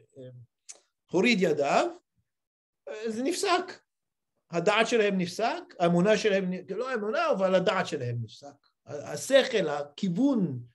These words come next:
הקשר, אה, ביניהם לקדוש ברוך הוא נפסק, וגבר עמלק. זה היה הניסיון הראשון, זה היה הלימוד הראשון שהם קיבלו על ידי השג-,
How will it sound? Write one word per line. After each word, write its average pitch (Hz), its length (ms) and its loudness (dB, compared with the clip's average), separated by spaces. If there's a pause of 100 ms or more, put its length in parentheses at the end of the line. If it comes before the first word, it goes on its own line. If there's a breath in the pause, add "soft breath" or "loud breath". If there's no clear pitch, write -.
הקשר, 202 640 2 (600)
אה, 147 100 4
ביניהם 190 440 4
לקדוש 185 440 2
ברוך 175 240 -2
הוא 320 120 -6
נפסק, - 340 -6 (220)
וגבר 185 400 2
עמלק. 214 400 -4 (1600)
זה 220 220 4
היה 262 280 8
הניסיון 247 680 4
הראשון, 220 720 2
זה 190 160 -2
היה 208 500 2
הלימוד 202 480 -4
הראשון 226 520 2
שהם 185 360 -2
קיבלו 185 380 0
על 175 200 2
ידי 175 120 0
השג-, 175 240 -4